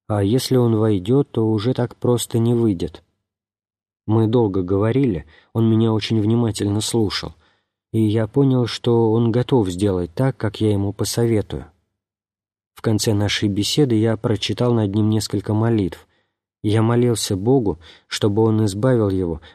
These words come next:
от этого сатанинского воздействия, потому что в данном случае имело место именно сатанинское воздействие. Закончив молитвы, я сказал ему: «Чадо мое, сейчас ты, как только придешь домой,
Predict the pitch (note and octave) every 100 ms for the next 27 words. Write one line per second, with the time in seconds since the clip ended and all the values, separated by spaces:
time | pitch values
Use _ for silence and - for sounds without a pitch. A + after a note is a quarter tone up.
0 | - G#2+ G#2+ G2 F#2+ - G2+ A2 G#2+ F#2
1 | - G2 G2 G#2+ G2+ A2 F#2 - - D#2
2 | _ _ _ _ _ A2 A2 G#2+ G#2+ -
3 | G2+ G2+ A2 G#2 G2+ - C3+ D3 - E2
4 | - - _ A2 A2+ A2 A2+ B2 B2 -
5 | A2+ A#2 A#2 A2 G#2+ G#2 - A2 A#2 A#2
6 | A#2 G#2+ - A2 G#2 A#2 A2+ A2+ F#2+ D#2+
7 | - C#2 - _ _ _ _ _ _ _
8 | _ _ G#2+ G#2 A2 G2+ G#2 - G#2+ A#2
9 | C3 A#2 G2+ G#2 G2+ - A2+ G#2+ F#2 E2+
10 | D2 D2+ _ _ _ _ _ _ _ _
11 | _ - B2+ A2 F#2+ F2+ D2 C#2+ - _
12 | - G2+ - B2 A2 - A#2 G#2 - G#2+
13 | - G#2+ A2 F#2+ G#2+ G#2 G#2+ F2+ F#2+ G2+
14 | C3 C#3+